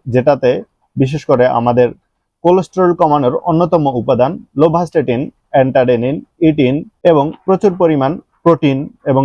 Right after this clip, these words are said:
ভিটামিন থাকায় এটি আমাদের কোলেস্টেরল নিয়ন্ত্রণের মাধ্যমে স্ট্রোকের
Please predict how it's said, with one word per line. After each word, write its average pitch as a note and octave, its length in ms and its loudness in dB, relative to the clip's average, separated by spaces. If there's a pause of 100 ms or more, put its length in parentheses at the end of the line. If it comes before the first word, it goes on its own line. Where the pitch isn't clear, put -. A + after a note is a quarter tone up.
ভিটামিন D#3+ 380 2
থাকায় D3+ 400 0 (300)
এটি F3 220 2 (100)
আমাদের B2 300 2 (120)
কোলেস্টেরল F#3+ 540 0
নিয়ন্ত্রণের F3 480 0
মাধ্যমে C3+ 340 0 (320)
স্ট্রোকের D#3+ 300 -2